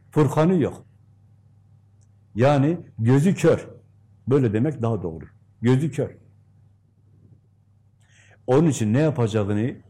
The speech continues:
nereye gideceğini, kime uyacağını, nasıl yapması gerektiğini de bilmiyor. Bugün doğru dediğine yarın yanlış diyebiliyor.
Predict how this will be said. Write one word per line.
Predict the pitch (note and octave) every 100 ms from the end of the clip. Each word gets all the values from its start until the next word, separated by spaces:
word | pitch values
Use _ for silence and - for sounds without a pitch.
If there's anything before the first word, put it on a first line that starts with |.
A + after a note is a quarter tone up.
| _ -
nereye | A#2+ D3 A#2+ A2
gideceğini, | G#2+ G2+ F#2+ G2+ G#2+ B2+ C#3
kime | - B2+ D#3+
uyacağını, | E3 A#2 A2 G2+ G#2 G#2 B2+ A2+
nasıl | B2+ F#3
yapması | D3+ A#2 A#2+ A2+
gerektiğini | A#2+ B2 A2+ C3 E3+ E3+
de | A2 - - G#2+
bilmiyor. | D3 C3 E2+ C#2+ - _ _ _ _ _ _ _ _ _ _ _ _ _ _ _ _ _ _ _ -
Bugün | C#3+ D#3 D3+
doğru | C3 C#3 E3+
dediğine | C3+ A#2 A#2+ C#3
yarın | C#3+ C#3+ D3 B2
yanlış | B2+ C#3 B2+ B2+
diyebiliyor. | C3+ C3 B2+ A2+ -